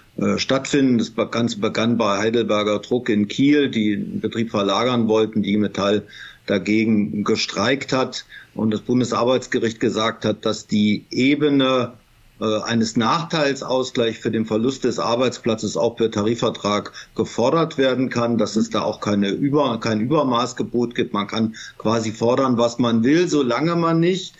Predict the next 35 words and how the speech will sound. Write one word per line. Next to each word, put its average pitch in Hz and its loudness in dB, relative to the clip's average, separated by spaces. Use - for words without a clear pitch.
in 127 0
die 127 0
Verfügung 147 2
des 123 -4
Arbeitgeber 131 0
eingreift, 127 -2
wo 131 2
er 127 2
beispielsweise 120 0
eine 117 2
Produktionsstätte 135 0
hat. 92 -8
Und 123 2
seitdem 151 2
hat 160 -2
es 160 -4
ganz 143 -2
viele 208 2
Sozialtarifverträge 165 0
gegeben, 143 0
die, 135 2
wie 127 0
Klaus 147 2
eben 139 2
gesagt 131 0
hat, 151 0
das 123 -8
Thema 139 0
Interessenausgleich, 127 0
Sozialplan 127 0
auf 127 -2
einer 120 2
zweiten 190 0
Ebene 175 0
bewegen, 160 2